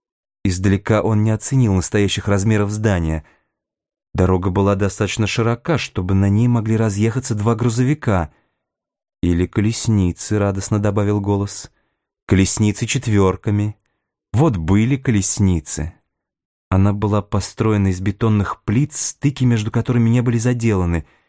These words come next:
Из этих стыков торчали высокие растения. Татарский не знал их названия, но с детства помнил, что их прочные стебли можно использовать вместо шнурков в ботинках.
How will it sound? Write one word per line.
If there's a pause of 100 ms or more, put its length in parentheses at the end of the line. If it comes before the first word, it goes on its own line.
(400)
Из
этих
стыков
торчали
высокие
растения. (560)
Татарский
не
знал
их
названия,
но
с
детства
помнил,
что
их
прочные
стебли
можно
использовать
вместо
шнурков
в
ботинках.